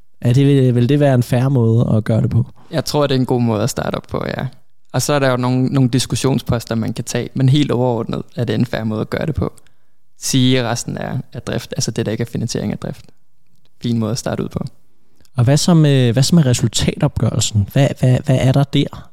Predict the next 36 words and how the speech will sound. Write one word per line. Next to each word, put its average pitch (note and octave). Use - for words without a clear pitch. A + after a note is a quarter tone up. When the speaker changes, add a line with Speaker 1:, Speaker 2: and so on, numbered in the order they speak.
Speaker 1:
øh, A2+
at, A2
at G#2+
huske A2+
på, B2+
når A#2
man G#2+
Speaker 2:
Ja, G2
Speaker 1:
skal -
Speaker 2:
her, G#3+
Speaker 1:
reformulere? B2
Speaker 2:
her B2
oplever E3
vi B2
typisk, C3
at, A#2
at B2
de B2+
studerende B2
bliver, B2+
øh, A#2
en B2+
smule C#3+
forvirret. C#3
Altså, C3
hvad B2
er B2+
det, B2
vi A#2+
skal? A#2+
Og C#3
jeg C3
vil C3
sige, E3+
det, -
det, D3+